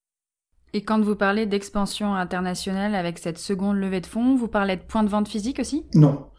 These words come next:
Speaker 1: D'accord.
Speaker 2: Notre vision, c'est que les boutiques physiques,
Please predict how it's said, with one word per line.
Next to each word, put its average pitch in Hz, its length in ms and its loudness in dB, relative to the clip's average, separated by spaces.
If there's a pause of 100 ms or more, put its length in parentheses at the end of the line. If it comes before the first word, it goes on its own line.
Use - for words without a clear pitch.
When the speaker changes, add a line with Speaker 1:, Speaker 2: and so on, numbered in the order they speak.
(300)
Speaker 1:
D'accord. 202 180 4
Speaker 2:
Notre 156 160 6
vision, 185 400 4
c'est - 560 2 (260)
que - 140 2
les 147 200 4
boutiques 185 380 0
physiques, 165 540 -4